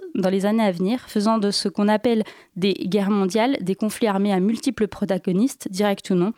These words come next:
sans considération pour les règles du droit international et agissant en fonction de ses intérêts avec, à la différence des dernières décennies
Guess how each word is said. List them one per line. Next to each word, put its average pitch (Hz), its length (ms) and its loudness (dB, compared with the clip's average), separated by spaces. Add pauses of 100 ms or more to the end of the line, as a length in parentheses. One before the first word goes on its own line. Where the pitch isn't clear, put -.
(240)
sans 294 180 2
considération 214 640 0
pour 233 140 0
les 190 120 0
règles 190 220 -2
du 175 140 -4
droit 185 160 0
international 190 720 0 (320)
et 247 140 2
agissant 220 380 2
en - 20 -2
fonction 220 320 -2
de 214 80 0
ses 185 160 -2
intérêts 185 480 0
avec, 185 380 -4 (420)
à 202 80 0
la 190 100 2
différence 214 640 -2
des 185 100 -4
dernières 196 320 0
décennies 175 500 -4